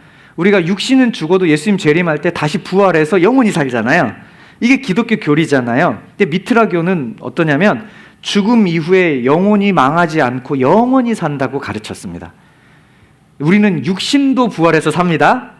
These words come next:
이런 게 다른 걸 여러분 분별할 수 있어야 돼요. 근데 굉장히 유사하잖아요.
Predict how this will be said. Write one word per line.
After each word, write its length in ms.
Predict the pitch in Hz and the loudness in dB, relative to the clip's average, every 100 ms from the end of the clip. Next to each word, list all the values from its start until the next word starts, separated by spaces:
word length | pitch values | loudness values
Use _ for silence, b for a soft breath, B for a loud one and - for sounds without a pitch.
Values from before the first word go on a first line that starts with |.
| _ - | _ -2
이런 220 | 160 214 | 0 2
게 80 | 208 | 0
다른 340 | 147 151 175 | 0 0 2
걸 160 | 165 143 | 2 4
여러분 200 | 147 139 | 2 -2
분별할 400 | 135 143 151 143 | 0 0 2 0
수 160 | 143 | -2
있어야 300 | 117 - 113 | -8 -6 -6
돼요. 100 | 117 | -4
근데 240 | 208 220 226 | -2 0 0
굉장히 560 | 175 247 285 285 214 | 0 0 0 0 -2
유사하잖아요. 1080 | 139 170 240 185 127 107 98 110 139 98 | -4 0 2 2 0 -4 -2 -2 -2 -4